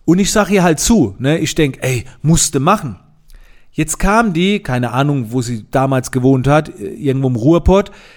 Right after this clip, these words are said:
kam die halt zu einem Shooting bei mir vorbei. Und ihr, ihr müsst euch jetzt so vorstellen, ich hatte damals ne,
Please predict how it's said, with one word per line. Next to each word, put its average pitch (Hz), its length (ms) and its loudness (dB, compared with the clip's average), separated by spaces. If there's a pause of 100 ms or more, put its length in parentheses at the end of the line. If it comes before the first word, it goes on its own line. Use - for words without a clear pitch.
(160)
kam 190 400 0
die 202 160 -2
halt 185 180 0
zu - 80 -6
einem 156 160 -2
Shooting 165 420 0
bei 143 120 2
mir 139 160 2
vorbei. 120 420 -2
Und 113 100 -8
ihr, 151 160 -2
ihr 175 120 -2
müsst 202 180 0
euch 214 100 0
jetzt 202 140 0
so 233 140 2
vorstellen, 208 420 0
ich 175 120 0
hatte 160 160 2
damals 180 720 0 (560)
ne, 131 160 -8